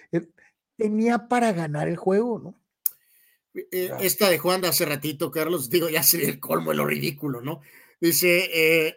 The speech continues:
Speaker 2: eh, México, eh, con el tema de que juega en Me-, en, en nuestro país, ¿no? Dice, "Más vale que avancen o los grandes estadios gabachos se van a perder al Tri en juegos oficiales".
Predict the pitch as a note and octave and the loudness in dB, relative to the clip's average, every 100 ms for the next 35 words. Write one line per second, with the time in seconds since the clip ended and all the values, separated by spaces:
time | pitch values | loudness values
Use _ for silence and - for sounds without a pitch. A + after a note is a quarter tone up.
0 | - - E3+ F3+ G#3 G#3 G3 G3 F#3+ _ | -12 -12 -2 0 0 0 2 2 -2 _
1 | _ _ - E3 D#3 D3+ D#3+ C#3+ F#3+ G#3+ | _ _ -4 0 0 -2 -6 -2 -2 0
2 | F#3+ D3+ C#3+ G3 F#3+ F#3 G#3+ F3 D#3+ F3+ | -2 -4 -2 0 0 4 4 4 -2 -6
3 | D#3+ D#3 D#3 D3 D#3+ D#3 F#3+ B3 A#3+ - | -8 -4 -4 0 0 4 6 6 2 0
4 | D#3+ C4 _ _ _ - D#3 E3+ F3 G3 | -4 -6 _ _ _ -6 -4 0 0 0
5 | A3 A3+ - F3+ E3 G3 A3+ - F3+ F3 | 2 2 2 0 0 0 0 -2 -2 -6
6 | - E3 E3 D3 F3+ G3+ G#3+ - - F#3 | -6 -2 -2 -2 -2 -2 -2 -2 0 2
7 | G#3 F3+ E3 E3+ F#3 F#3 E4+ - - _ | 4 2 0 0 0 0 -2 -2 -10 _
8 | - D3+ E3+ F#3 G#3+ G#3+ E3+ F3 G3+ E3+ | -10 -4 -2 0 -2 -2 -4 -2 -2 -4
9 | - F3+ F#3+ E3+ F3+ D#3 C#3 C#3 G3 F#3 | -4 -4 -2 -4 -4 -4 -6 -2 -2 -2
10 | - | -6